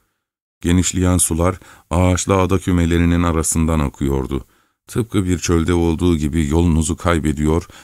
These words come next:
geçit bulmaya çalışırken gün boyunca sığlıklara tosluyordunuz.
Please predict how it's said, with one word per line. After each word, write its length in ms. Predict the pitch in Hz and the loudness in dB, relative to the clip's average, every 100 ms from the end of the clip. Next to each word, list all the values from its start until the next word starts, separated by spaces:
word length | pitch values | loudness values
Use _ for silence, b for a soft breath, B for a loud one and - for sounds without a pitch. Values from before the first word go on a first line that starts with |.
| B | B
geçit 340 | - 110 110 - | -4 -2 -2 0
bulmaya 340 | 85 85 87 | 0 4 2
çalışırken 720 | 82 82 82 - 71 90 80 | 2 0 0 -2 0 0 2
gün 240 | 71 110 85 | 2 2 2
boyunca 460 | 85 82 82 87 | 2 2 2 0
sığlıklara 680 | 78 - 85 80 - 78 76 | -2 0 0 0 -2 -4 -2
tosluyordunuz. 920 | - 69 - 73 67 62 65 62 - | -4 -6 -4 -2 -2 -2 -4 -6 -10